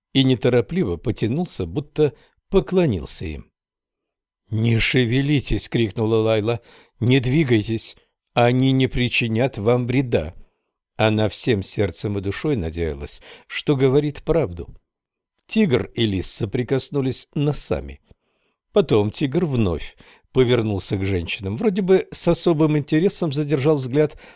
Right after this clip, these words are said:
на Лайле, после чего двинулся вокруг дерева и исчез за ним. «Господи!» выдохнула Китти Макдэвид, она плакала. «Какой же он красивый!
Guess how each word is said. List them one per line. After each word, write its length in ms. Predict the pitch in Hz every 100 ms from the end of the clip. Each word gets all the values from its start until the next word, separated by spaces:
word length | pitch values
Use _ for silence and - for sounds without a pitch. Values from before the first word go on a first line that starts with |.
| _
на 200 | 113 143
Лайле, 440 | 170 90 69 73 - _ _ _ -
после 380 | 127 120 113
чего 260 | 107 117 101
двинулся 520 | 92 101 90 87 -
вокруг 460 | 90 87 90 82 _
дерева 500 | - 107 175 92 67 - _ _ _ _ _
и 320 | 151 147 - 139
исчез 560 | - - 135 - - _
за 300 | - 87 101
ним. 260 | 95 85 98 _ _ _ _ _ _ _ _ _ _ _ _ _ _
«Господи!» 1000 | - 214 202 139 - - - 131 117 156 - - _ _ _ -
выдохнула 680 | 113 131 113 127 - 113 123
Китти 400 | - 120 - 127
Макдэвид, 600 | 127 117 120 127 127 -
она 240 | 123 117 120
плакала. 640 | - 123 117 - 90 87 - _ _ _ _ _ -
«Какой 520 | 170 - - 185 151
же 220 | 113 147
он 160 | 151 139
красивый! 760 | - 165 - 196 180 123 117